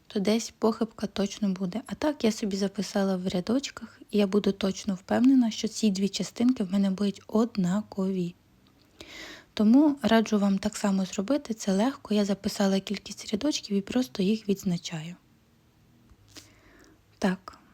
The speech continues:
ну що ж, передні частинки кардиганчика також вже готові.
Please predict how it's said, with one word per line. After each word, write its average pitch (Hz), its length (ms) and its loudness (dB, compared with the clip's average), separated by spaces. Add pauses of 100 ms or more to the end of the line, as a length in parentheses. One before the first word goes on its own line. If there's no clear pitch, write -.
(200)
ну 233 420 2
що - 260 -4
ж, - 160 -10 (1080)
передні 220 400 2
частинки 220 520 -2
кардиганчика 202 920 -4 (260)
також 208 520 -2
вже 196 480 0
готові. 180 640 0